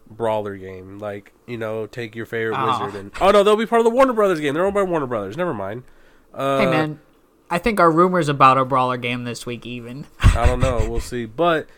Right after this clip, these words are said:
Speaker 1: you know, maybe there'll be a, a, a Sesame Street brawler game, you know, where Elmo punches Big Bird and Big Bird has, like, his, you know, his combo.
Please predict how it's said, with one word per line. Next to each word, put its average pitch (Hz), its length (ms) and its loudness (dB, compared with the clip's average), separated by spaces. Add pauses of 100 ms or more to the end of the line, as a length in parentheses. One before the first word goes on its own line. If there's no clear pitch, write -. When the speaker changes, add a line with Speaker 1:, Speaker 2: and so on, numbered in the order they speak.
Speaker 1:
you 208 100 -2
know, 202 180 6
maybe 196 320 2
there'll 180 160 2
be 170 160 0
a, 156 120 2
a, 113 540 -6 (100)
a 117 100 -8
Sesame 143 540 0
Street 120 240 -6
brawler 107 380 -4
game, 104 280 -10
you 110 80 -10
know, 110 100 -6
where 107 160 -4
Elmo 117 280 -4
punches 110 460 -10
Big 107 220 -12
Bird 104 220 -10
and 101 100 -12
Big 104 160 -14
Bird 104 160 -10
has, 104 240 -12
like, 95 220 -14
his, 104 220 -14
you 104 60 -14
know, 101 340 -14
his 110 120 -16
combo. 95 600 -16